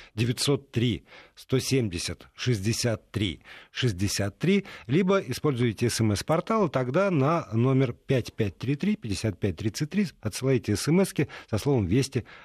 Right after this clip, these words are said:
в начале текста. И прекрасно рассказываете о том, как вы живете, как вы, э, дружите с соседями, как вы знаете своих соседей или не знаете своих соседей, сетуете на то, что даже пожилые люди с вами не здороваются. М, вот, ну, что же,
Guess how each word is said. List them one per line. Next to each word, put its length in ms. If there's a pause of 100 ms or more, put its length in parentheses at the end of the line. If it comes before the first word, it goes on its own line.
(100)
в 80
начале 460
текста. 500
И 140
прекрасно 560
рассказываете 720
о 60
том, 220
как 240
вы 80
живете, 480
как 240
вы, 140 (380)
э, 140
дружите 520
с 60
соседями, 640
как 240
вы 80
знаете 560
своих 340
соседей 440
или 140
не 140
знаете 560
своих 300
соседей, 420
сетуете 520
на 160
то, 120
что 200
даже 240
пожилые 500
люди 160
с 160
вами 160
не 80
здороваются. 640 (480)
М, 360
вот, 180
ну, 180 (160)
что 260
же, 120